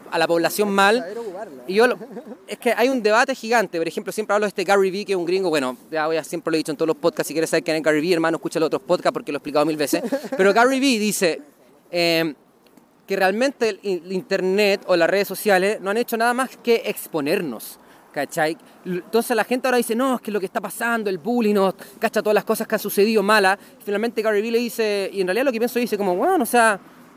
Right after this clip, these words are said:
Speaker 1: esa es la weá que somos nomás, po". Si eso es, internet nos está exponiendo a quienes realmente somos, y es lo que le decía a los mayas de la Salón de los Espejos,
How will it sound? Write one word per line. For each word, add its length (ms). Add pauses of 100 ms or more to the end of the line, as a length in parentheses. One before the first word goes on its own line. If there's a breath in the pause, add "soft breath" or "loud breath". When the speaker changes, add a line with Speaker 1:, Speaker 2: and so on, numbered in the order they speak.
(180)
Speaker 1:
esa 200
es 60
la 120
weá 160
que 100
somos 340
nomás, 280
po". 260
Si 140
eso 180
es, 160 (380 loud breath)
internet 380
nos 120
está 280
exponiendo 500
a 20
quienes 220
realmente 420
somos, 360
y 60
es 40
lo 100
que 120
le 80
decía 180
a 60
los 100
mayas 400
de 80
la 140
Salón 240
de 60
los 100
Espejos, 400